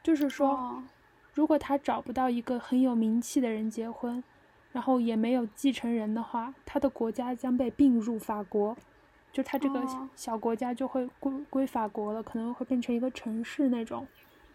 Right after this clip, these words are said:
Speaker 2: 嗯。
Speaker 1: 然后，所以这个时候呢，他就需要一个名气很大的人来帮自己。很不巧的是，
Speaker 2: 嗯。
Speaker 1: Grace 就很符合他的标准，所以很快他就加入了摩洛哥。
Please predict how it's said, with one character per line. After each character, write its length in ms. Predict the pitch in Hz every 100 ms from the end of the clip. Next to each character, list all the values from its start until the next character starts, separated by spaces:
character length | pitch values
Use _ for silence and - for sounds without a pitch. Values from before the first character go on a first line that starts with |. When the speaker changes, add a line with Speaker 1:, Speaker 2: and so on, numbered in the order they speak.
| -
Speaker 2:
嗯。 360 | 277 277 285 - _
Speaker 1:
然 140 | 262
后， 180 | 269 277 - _
所 180 | - 320
以 60 |
这 140 | 320 349
个 80 |
时 160 | 294 247
候 160 | 233 240
呢， 180 | 233
他 120 | 233 -
就 120 | 254
需 160 | -
要 140 | 262 247
一 100 | 233
个 160 | 240
名 300 | 233 220 226
气 160 | 240 311
很 260 | 277 214 208
大 220 | 262 262
的 140 | 220
人 200 | 214 214
来 140 | 220 233
帮 340 | - 269 302
自 140 | 285
己。 260 | 214 - 277 - _ _ - -
很 220 | 233 226
不 120 | 285
巧 280 | - 285 262
的 120 | 254
是， 220 | - 247
Speaker 2:
嗯。 60 | 247 - _ _ _ -
Speaker 1:
Grace 480 | 254 277 269 - -
就 120 | 233
很 160 | - 233
符 160 | -
合 140 | - 233
他 120 | 233
的 100 | 220
标 260 | 226 226
准， 300 | 226 240 269 262 -
所 180 | - 247
以 80 |
很 280 | 240 - 220
快 300 | - 269 247 - _ -
他 140 | 233
就 140 | 254
加 180 | 240 247
入 160 | 240 240
了 120 | 226
摩 200 | 208 208
洛 160 | 226 214
哥。 240 | 220 220